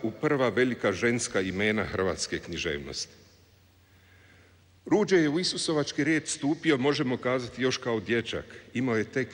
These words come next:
četrnaest i pol godina. U poznatome rimskome kolegiju prošao je redoviti tijek Isučo-, Isusovačke formacije. Uz filozofiju i teologiju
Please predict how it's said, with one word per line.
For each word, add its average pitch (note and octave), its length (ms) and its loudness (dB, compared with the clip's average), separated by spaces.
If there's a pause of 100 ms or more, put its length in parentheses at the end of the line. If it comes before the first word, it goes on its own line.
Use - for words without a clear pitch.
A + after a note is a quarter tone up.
četrnaest C3 580 -2
i A2 60 -4
pol A2 260 2
godina. - 440 -4 (1080)
U D#3+ 100 -2
poznatome C#3 760 2
rimskome A#2 580 0
kolegiju A#2 640 0 (760)
prošao E3+ 420 4
je C#3+ 280 4
redoviti B2+ 580 0
tijek C#3 440 0
Isučo-, B2+ 420 -2 (100)
Isusovačke A2 760 -2
formacije. F#2 640 -4 (1300)
Uz A2+ 200 -4
filozofiju G#2+ 640 0
i F2+ 60 -4
teologiju G#2+ 680 0